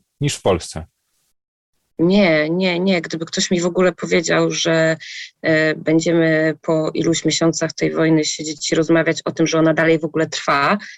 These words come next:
Speaker 2: e, to bym, to bym na pewno w to, e, nie uwierzyła. Ja wyjechałam z Polski dziesiątego marca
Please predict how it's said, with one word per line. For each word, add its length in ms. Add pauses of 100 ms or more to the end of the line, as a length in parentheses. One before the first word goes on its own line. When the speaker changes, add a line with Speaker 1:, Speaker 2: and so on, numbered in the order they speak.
(280)
Speaker 2:
e, 180
to 160
bym, 500
to 80
bym 160
na 80
pewno 260
w 80
to, 460
e, 300
nie 200
uwierzyła. 560
Ja 200 (200)
wyjechałam 540
z 100
Polski 380
dziesiątego 560
marca 640